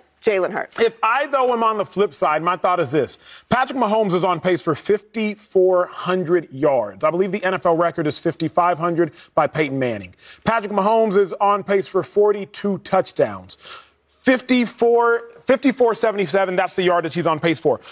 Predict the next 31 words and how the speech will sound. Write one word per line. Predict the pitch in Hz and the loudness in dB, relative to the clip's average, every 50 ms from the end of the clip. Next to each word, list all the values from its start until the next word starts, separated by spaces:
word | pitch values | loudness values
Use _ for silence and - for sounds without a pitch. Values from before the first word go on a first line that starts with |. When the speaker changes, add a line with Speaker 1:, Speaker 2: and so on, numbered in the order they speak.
| - - - - | -16 -8 -2 0
Speaker 2:
I | 214 220 | 0 2
don't | 220 262 302 247 233 | 2 0 0 0 0
know, | 220 233 247 247 | 2 2 2 2
though, | 233 208 | 2 2
that, | 190 196 165 | 2 0 0
Joy, | 135 180 196 196 190 180 180 - _ _ - - - _ _ _ - | 0 0 2 2 2 0 -2 -6 _ _ -20 -20 -20 _ _ _ 2
you | 170 226 208 | 2 2 4
can | - - - 247 247 240 220 | 2 0 0 0 0 -2 -2
dismiss | 175 196 190 - - 185 202 185 - 185 | -2 -2 -2 -2 -2 -2 -2 -2 0 -2
what, | 170 - _ - | -2 -2 _ -2
like, | 190 185 175 - - _ - | -2 -2 -2 -4 -8 _ -4
Speaker 1:
I'm | - 320 320 302 | -2 -2 0 0
Speaker 2:
Patrick | 294 | -2
Speaker 1:
not | 285 - 226 | -2 0 0
Speaker 2:
Mahomes | 247 269 247 | 0 -2 -2
Speaker 1:
dismissing, | 180 240 254 247 254 | -2 -4 -2 -2 0
Speaker 2:
is | 277 294 285 262 196 196 | 0 0 0 0 0 0
on | 190 | 0
Speaker 1:
I'm | - - | 0 0
Speaker 2:
an | - | -2
Speaker 1:
not | - - | -2 -2
Speaker 2:
M | - | -2
V | |
P | - - | -4 -4
Speaker 1:
dismissing, | - 247 190 - - 202 | -2 -2 -2 -2 -2 -4
Speaker 2:
case. | 185 135 - | -4 -4 -4
Speaker 1:
I'm | - 233 233 233 226 | -4 -4 -2 -2 -2
not | - - - | -2 -2 -2
dismissing | 320 - - 226 208 - 185 175 170 | -6 -6 -4 -4 -4 -4 -4 -6 -6
it | 156 - - - | -6 -6 -4 -4
in | 214 - | -4 -4